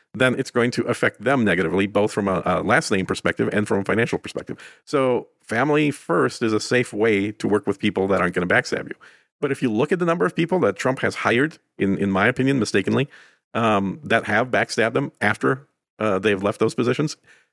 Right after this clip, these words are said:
it's probably more people than he's hired that didn't backstab him. Virtually everybody that he brought into his administration outside of his family had negative things to say about Trump once they left. Um,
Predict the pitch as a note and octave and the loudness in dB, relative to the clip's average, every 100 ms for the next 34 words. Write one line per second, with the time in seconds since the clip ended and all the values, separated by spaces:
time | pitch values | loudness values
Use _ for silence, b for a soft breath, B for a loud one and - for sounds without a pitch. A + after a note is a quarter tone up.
0 | _ A#3 - D3+ C#3 D#3 D3 D3+ D3 D3 | _ -4 0 0 0 0 0 0 0 0
1 | C#3 D3+ D#3+ D3+ E3+ G#3+ - - - - | -4 -4 -2 -2 -2 -2 -4 -2 -4 -4
2 | - _ _ _ _ _ _ _ - - | -10 _ _ _ _ _ _ _ -18 -4
3 | C3+ E3+ E3 D3 - B2+ C#3+ C#3+ C3 A#2+ | -2 0 0 0 0 -2 0 0 2 0
4 | G#2+ A#2 A2 A2 G#2+ G2 G2+ G2 G#2 F#2+ | -2 -2 0 2 0 0 -2 -2 0 -2
5 | F2+ - F#2 - F#2 G2 F#2 - - F#3 | 0 0 -2 -2 -2 0 0 -2 0 2
6 | A#2+ G2+ - b b b _ - A#2 G#2 | 0 -2 -8 b b b _ -2 0 0
7 | A2 A2+ G#2+ - F#2+ F#2+ F2 F#2+ F2+ - | 0 2 0 0 -2 -2 -4 0 0 0
8 | - _ - F#2 - _ _ F#2+ F2+ G2 | -4 _ -2 -2 -4 _ _ -4 -2 -2
9 | D#2+ - - b b b b A2+ A2 F#2+ | -2 -6 -14 b b b b 0 0 -2